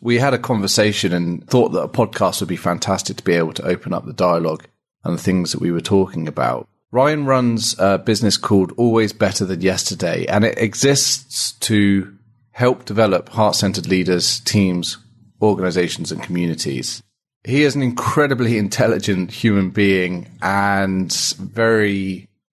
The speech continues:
wise. This conversation is a good reflection of that, and I think that if you have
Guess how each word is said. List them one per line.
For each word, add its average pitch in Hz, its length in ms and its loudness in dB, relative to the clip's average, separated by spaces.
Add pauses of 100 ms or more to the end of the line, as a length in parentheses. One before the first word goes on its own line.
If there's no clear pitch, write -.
(200)
wise. 101 960 0 (120)
This 113 220 2
conversation 104 840 0
is 92 600 2
a 87 160 0
good 113 200 2
reflection 107 500 0
of 80 100 -8
that, 87 240 -2
and 104 140 0
I 107 60 2
think 117 280 -2
that 113 360 2 (440)
if 127 320 0
you 110 200 4
have 120 500 -2